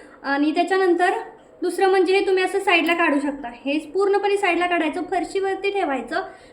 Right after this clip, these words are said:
सगळीकडे रांगोळी ओतायची आणि हे साईडला काढून घेऊ शकता. असंच्या तसं उम-, उमटतं किंवा हे तसंही ठेवू शकता. व्हाईट कलर आहे त्याच्यामुळे जे आपण व्हाईट बॉर्डर काढतो ना त्याच्यासाठी तुम्ही हे ठेवू शकता फरशीवरती.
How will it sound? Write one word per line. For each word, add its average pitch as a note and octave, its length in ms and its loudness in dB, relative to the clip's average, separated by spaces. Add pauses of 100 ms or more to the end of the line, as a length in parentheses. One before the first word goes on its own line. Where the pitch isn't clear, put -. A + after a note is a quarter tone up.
सगळीकडे F#4 420 0
रांगोळी F#4 360 4
ओतायची D4+ 400 0
आणि E4+ 100 4
हे G4 100 0
साईडला F4 340 0
काढून E4 280 0
घेऊ D#4+ 180 6
शकता. D#4 420 -4
असंच्या F#4 520 -4
तसं F4+ 240 -4
उम-, D#4 420 4
उमटतं D#4 440 2
किंवा F4 240 -2
हे F4+ 200 0
तसंही E4+ 320 0
ठेवू D#4+ 180 -2
शकता. D#4 300 -4
व्हाईट D4 280 0
कलर E4 260 0
आहे D4+ 140 0
त्याच्यामुळे D4 480 -2 (440)
जे C#4+ 60 2
आपण D4 200 2
व्हाईट E4 320 2
बॉर्डर E4+ 320 2
काढतो E4 320 0
ना D4+ 100 2
त्याच्यासाठी D#4 520 -4
तुम्ही D4+ 240 4
हे F4 100 -2
ठेवू F#4 200 2
शकता F4 280 -4
फरशीवरती. C#4 720 -2